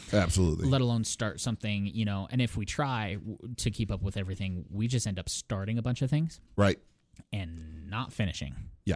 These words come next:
Speaker 2: those things, right? Which we
Speaker 1: Yeah.
Speaker 2: wanna do. Um, so I have to, like, I have to pace myself. Do I have games? I've been ready to jump into, like, four games this
Speaker 1: Yeah.
Speaker 2: week. Ever since I finished, um, Spider-Man, ever since I finished, uh,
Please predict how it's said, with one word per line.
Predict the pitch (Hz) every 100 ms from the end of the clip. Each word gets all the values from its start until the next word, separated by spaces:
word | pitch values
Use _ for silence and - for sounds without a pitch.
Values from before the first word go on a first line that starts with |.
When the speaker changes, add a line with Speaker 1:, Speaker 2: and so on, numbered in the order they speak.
| -
Speaker 2:
those | 95 67 -
things, | 62 - - -
right? | 80 80 -
Which | 107 -
we | 98
Speaker 1:
Yeah. |
Speaker 2:
wanna | 95 92 82
do. | - - - - - -
Um, | 113 98 104 - - - _ _
so | 151 131 -
I | 113
have | 104
to, | 104
like, | 90 -
I | 107
have | 98 -
to | 117
pace | 147 -
myself. | 95 - -
Do | - 107
I |
have | 107 120
games? | 110 110 113 110 -
I've | 117 127
been | 135
ready | 120 117 117
to | 107
jump | 110 101
into, | 98
like, | 87 87
four | - - - 113 104 98
games | 90 67 - - - -
this | 107
Speaker 1:
Yeah. | 101
Speaker 2:
week. | - - - -
Ever | 110 104
since | - 101
I | 101
finished, | - 107 - - -
um, | 107 95 92 85
Spider-Man, | - - 131 127 127 123 123 127 -
ever | 101 101
since | - 101
I | 95
finished, | - 98 95 - - -
uh, | 98